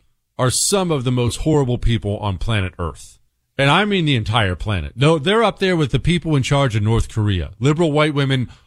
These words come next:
are that vicious. So that's part of it. But another part of it is these Democrats hire Democrats to be staffers.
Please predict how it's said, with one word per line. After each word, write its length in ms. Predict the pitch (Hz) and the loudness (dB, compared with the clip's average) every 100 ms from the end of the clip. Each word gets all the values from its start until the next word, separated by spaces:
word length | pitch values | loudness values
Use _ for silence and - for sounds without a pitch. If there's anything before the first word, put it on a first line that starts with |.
| - | -4
are 140 | 123 | -2
that 380 | 101 131 151 104 | 0 0 -2 -2
vicious. 380 | 123 101 80 - | -4 -4 -8 -6
So 240 | - 160 | 0 0
that's 280 | 139 160 - | 2 2 0
part 280 | - 107 90 | -2 -2 -2
of 80 | 87 | -4
it. 120 | 101 - _ _ | -6 -12 _ _
But 120 | - 165 | 2 2
another 360 | 160 170 214 | 4 2 0
part 280 | - 156 143 | 0 0 0
of 80 | 120 | 0
it 120 | 117 | -2
is 520 | - 101 92 107 104 - - _ _ - | -4 -4 -2 -4 -6 -8 -18 _ _ -2
these 260 | 160 135 | -2 0
Democrats 880 | - 165 196 190 147 139 135 - - - _ _ _ - | 0 0 0 -4 -2 -2 -2 -4 -8 -10 _ _ _ -2
hire 600 | 156 139 135 135 151 139 _ _ _ _ - | 0 2 0 0 -4 -10 _ _ _ _ 0
Democrats 640 | 285 240 - 90 85 - | 0 0 -4 -6 -6 -4
to 80 | - | -2
be 100 | 143 | -2
staffers. 800 | - 247 240 - 76 - - | 0 0 0 -2 -10 -14 -18